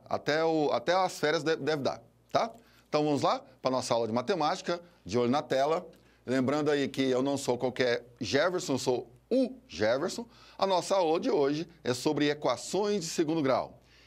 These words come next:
Isso mesmo, vamos revisar isso, um conteúdo que você viu no nono ano. Vamos lá, volta aqui pra mim. O que que você tem que aprender ao final dessa aula? O que que eu quero que vocês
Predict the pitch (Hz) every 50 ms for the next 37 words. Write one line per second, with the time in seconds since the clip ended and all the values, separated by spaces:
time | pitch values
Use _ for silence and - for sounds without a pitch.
0 | _ - - 135 143 139 - - 175 143 120 113 127 139 151 151 127 107 90 92
1 | 87 80 80 127 135 143 127 135 165 170 165 180 147 110 110 143 160 151 127 123
2 | 139 139 139 - - - - - - - - - 160 165 - 190 180 185 160 151
3 | 151 - 160 151 156 147 - - 156 131 110 123 147 165 170 165 - - - -
4 | 135 135 127 123 127 160 202 202 196 185 180 160 120 92 80 - - - - -
5 | - - - - _ - 101 123 151 170 160 151 165 175 156 131 92 82 90 123
6 | 139 - 156 143 151 147 156 151 147 120 - - - - - _ _ _ _ _
7 | _ - _ _ - _ _ _ _ - - - - - - - - 139 143 147
8 | - 226 247 247 226 185 202 190 180 - - - - 175 170 185 185 185 - -
9 | _ _ - 170 175 202 226 - 214 208 - 180 175 160 120 113 117 123 135 120
10 | 120 - - 117 127 127 - 131 123 123 123 135 139 135 135 - - 147 127 110
11 | 107 98 87 85 - - 139 147 - - 147 151 - - 143 151 170 170 131 -
12 | 113 104 107 104 - - 117 120 127 131 -